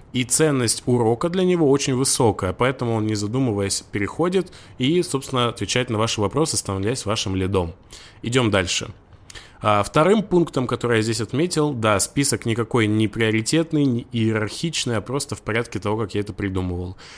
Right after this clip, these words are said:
Конечно же, в мессенджере, и это очень широкое понятие. Вы можете отправлять эту ссылку друзьям,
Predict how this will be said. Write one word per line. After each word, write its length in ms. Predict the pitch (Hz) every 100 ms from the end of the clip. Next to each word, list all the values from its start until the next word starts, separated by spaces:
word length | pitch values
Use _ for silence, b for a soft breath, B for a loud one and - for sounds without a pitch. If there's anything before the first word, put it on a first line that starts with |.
| B -
Конечно 440 | 120 160 196 165
же, 160 | 143 123
в 80 |
мессенджере, 760 | 104 107 107 - 98 92 92 - -
и 60 |
это 220 | 175 170
очень 260 | 135 151 127
широкое 480 | - 123 123 117 104
понятие. 520 | - 101 98 90 107
Вы 80 | 151
можете 300 | 180 139 120
отправлять 400 | 110 120 120 151
эту 160 | 127
ссылку 400 | 113 - 135 139
друзьям, 720 | 110 107 98 90 95 101 110